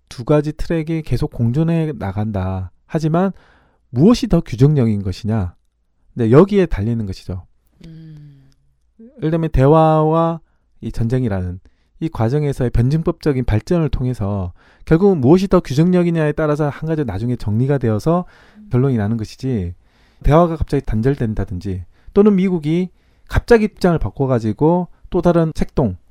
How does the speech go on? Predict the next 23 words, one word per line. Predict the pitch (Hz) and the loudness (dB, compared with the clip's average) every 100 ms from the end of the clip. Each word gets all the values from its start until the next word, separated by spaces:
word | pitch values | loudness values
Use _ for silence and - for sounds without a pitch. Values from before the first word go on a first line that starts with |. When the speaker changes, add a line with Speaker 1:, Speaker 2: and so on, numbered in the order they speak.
| _ _ - | _ _ -6
Speaker 1:
또는 | 160 156 151 - _ | -2 0 -2 -8 _
무력 | 120 131 139 | -2 0 0
시위 | - 98 90 _ _ _ _ - | -2 -4 -6 _ _ _ _ -4
또는 | 190 196 190 175 _ _ - | 0 0 -2 -6 _ _ -8
기만책 | 131 139 135 - 90 - | 0 0 0 -4 -6 -10
이런 | 180 180 | -2 0
것들을 | 190 170 147 | 0 0 0
벌인다면, | 120 143 131 120 151 101 87 - _ _ - | 0 0 0 0 0 -2 -6 -14 _ _ -4
이 | 170 | 0
어느 | 196 208 | 4 4
순간에 | 196 202 196 | 4 4 4
갑자기 | - - 185 - | 2 4 2 4
또 | 156 147 - | 2 2 0
전쟁 | 117 120 139 | -2 0 -2
국면으로 | 151 156 143 | -2 -2 -2
갈 | 120 113 | -2 -6
수도 | - 135 | -4 -2
있는 | 117 | -2
것이거든요. | 143 - - 92 107 156 _ _ _ _ _ | -4 -8 -8 -6 -4 -6 _ _ _ _ _
그 | 127 | -4
닥터 | 127 - | -4 -4
스테판에서도 | 147 - - 156 143 - 110 | -6 -4 0 2 0 -4 -8
계속 | - 110 120 117 | -4 -2 -2 -4